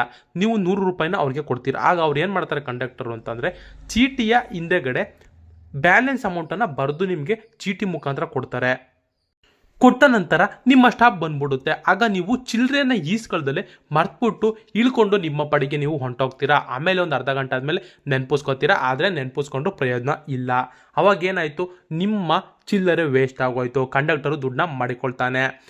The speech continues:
ಈ ಒಂದು ಸಮಸ್ಯೆನ ಬಗೆಹರಿಸೋಕ್ಕೋಸ್ಕರ ಈ ವಿಡಿಯೋನ ಮಾಡ್ತಾ ಇದ್ದೀನಿ.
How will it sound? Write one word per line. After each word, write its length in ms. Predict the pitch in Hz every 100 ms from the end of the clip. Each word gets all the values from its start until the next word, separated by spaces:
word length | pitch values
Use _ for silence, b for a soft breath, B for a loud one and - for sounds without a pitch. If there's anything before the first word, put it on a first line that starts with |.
| b - 135 143
ಈ 100 | 170
ಒಂದು 260 | 185 180
ಸಮಸ್ಯೆನ 540 | 175 143 143 143 135 151
ಬಗೆಹರಿಸೋಕ್ಕೋಸ್ಕರ 960 | 139 135 165 175 160 175 - 135 139
ಈ 240 | 165 147 156
ವಿಡಿಯೋನ 240 | 131 131
ಮಾಡ್ತಾ 440 | 143 127 123 123 123
ಇದ್ದೀನಿ. 340 | 123 131